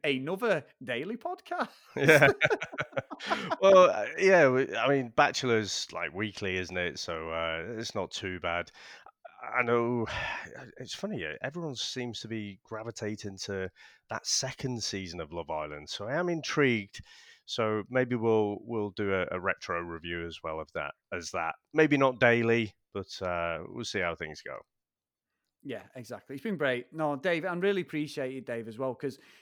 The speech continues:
Speaker 1: it's a big commitment. You know, we do this, at, you know, late at night, don't we? So it's, you know, we've, we, we both work and we both do it for fun 'cause we love reality T V, and we just appreciate all you guys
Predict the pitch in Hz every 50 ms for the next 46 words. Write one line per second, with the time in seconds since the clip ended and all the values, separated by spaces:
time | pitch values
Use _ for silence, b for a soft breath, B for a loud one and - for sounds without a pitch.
0 | b b 151 139 170 160 - 220 214 - 156 147 156 165 165 139 151 131 131 151
1 | 151 147 143 135 139 135 175 185 185 165 156 127 - - 151 147 _ _ - 131
2 | 135 131 123 120 113 110 135 147 143 147 143 139 131 131 135 151 156 143 123 135
3 | 139 147 156 143 139 123 - - 123 120 131 127 - - - _ 143 135 123 139
4 | 120 117 131 127 139 160 - - 135 135 - 147 147 135 - 175 170 160 - -
5 | 143 135 127 123 120 113 - 127 117 123 117 - 147 147 135 - - 135 131 131
6 | - 110 - - 123 120 120 120 113 - 127 101 104 120 123 131 117 107 120 117
7 | 120 120 113 - - 131 - - 131 123 117 107 120 117 117 117 113 - 117 117
8 | 117 107 B B B B B B B - 135 139 175 - - 160 - - 151 156
9 | 156 - - 139 131 131 - 151 143 143 143 139 135 135 131 - - 127 120 117
10 | 117 117 107 - -